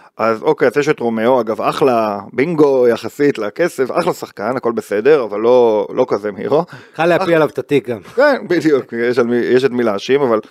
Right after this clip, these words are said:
Speaker 1: בסופו של דבר רואים אחר, אז אומרים, "בוא, אוקיי, מה יש לנו?" אז במקום בוסקץ הבאנו את, אה, רומאו, ויש את גנדוגן, שהוא שחקן נהדר, גנדוגן, אבל, אה, כזה עומס גדול בעמדה הזו, שמישהו חייב לוותר. ברור שהעמדה הזו נבנתה, עמדת הקישור באמצע,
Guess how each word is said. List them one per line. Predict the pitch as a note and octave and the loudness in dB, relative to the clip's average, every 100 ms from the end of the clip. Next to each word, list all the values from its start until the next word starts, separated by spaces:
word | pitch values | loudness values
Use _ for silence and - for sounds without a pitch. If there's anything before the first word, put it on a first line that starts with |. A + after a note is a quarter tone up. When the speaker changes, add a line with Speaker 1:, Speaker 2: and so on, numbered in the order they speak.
| _ | _
Speaker 1:
בסופו | - A#2 F3 | -8 0 2
של | |
דבר | F3+ F3+ | 2 4
רואים | E3 E3 E3 | 4 4 2
אחר, | C3 B2 | 0 0
אז | |
אומרים, | A#2 C3+ | 2 2
"בוא, | D3 | 2
אוקיי, | C3 A2+ | 0 -2
מה | A#2 F#3 | 2 2
יש | D3+ | 2
לנו?" | B2+ G#2 F#2+ _ - | 0 -6 -10 _ -16
אז | G2 | -6
במקום | A#2 D#3+ F3 | -2 0 0
בוסקץ | D#3 - - F3 C#3 | -4 -6 -2 0 0
הבאנו | B2 B2+ C3 | 0 2 2
את, | B2 A2+ | 2 0
אה, | G#2 | 0
רומאו, | G#2 G2 F2 A#2+ D#3+ - _ _ | 0 -2 -2 -2 -4 -12 _ _
ויש | A2+ D#3 | 0 2
את | F3 | 2
גנדוגן, | D#3+ D3 D3+ G3 | 2 4 4 2
שהוא | - | -2
שחקן | - - C3 | -12 -6 0
נהדר, | C#3+ D#3 A#3 G#3+ F#3 | 2 4 4 2 0
גנדוגן, | C#3+ C3+ C#3 E3 | 2 4 4 2
אבל, | D3 C#3+ C#3 - _ _ _ _ _ _ - | 2 2 0 -4 _ _ _ _ _ _ 2
אה, | C#3+ C#3 - _ _ _ _ _ - | 4 4 0 _ _ _ _ _ -6
כזה | C3+ F3+ G3 | -2 0 0
עומס | - A3+ A#3 G#3 - | 2 2 2 0 2
גדול | D3 D#3 F#3+ | 2 6 6
בעמדה | F3 D3+ D3+ A3 | 6 2 2 2
הזו, | G#3 C#3+ C3 C3+ - _ | 2 4 4 4 0 _
שמישהו | - D3 F#3 F#3 | -6 -2 -2 0
חייב | D3+ C#3+ | 2 4
לוותר. | D3 B2 - C3 | 2 2 0 0
ברור | A#2+ B2 A3 | 2 4 4
שהעמדה | A3 G3 C#3+ C#3+ | 4 2 2 2
הזו | F#3 E3 | 2 2
נבנתה, | D3 C3 A2+ A2 - F3+ | 2 0 0 -4 0 0
עמדת | B2+ G#2 C3 | 0 0 0
הקישור | - - - D#3+ | 0 -8 -4 -2
באמצע, | C3+ B2 F#3+ - B2+ | 0 0 -2 -2 -2